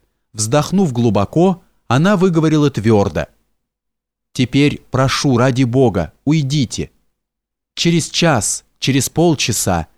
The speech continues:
я сама, я позову. Я хочу быть одна, уйдите. Сейчас, но с условием.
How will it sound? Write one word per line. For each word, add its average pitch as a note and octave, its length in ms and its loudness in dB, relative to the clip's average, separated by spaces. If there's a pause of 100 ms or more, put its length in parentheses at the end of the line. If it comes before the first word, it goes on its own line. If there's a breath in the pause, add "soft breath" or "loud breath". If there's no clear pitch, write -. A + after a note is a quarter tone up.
(200)
я C#3+ 220 0
сама, C3 520 0 (380)
я D3 220 0
позову. C#3 560 0 (600)
Я A#2 200 2
хочу C3+ 340 0
быть D3+ 220 0
одна, A2+ 480 0 (160)
уйдите. D3 640 0 (760)
Сейчас, B2 800 0 (300)
но A#2 220 2
с - 100 -4
условием. A#2+ 680 0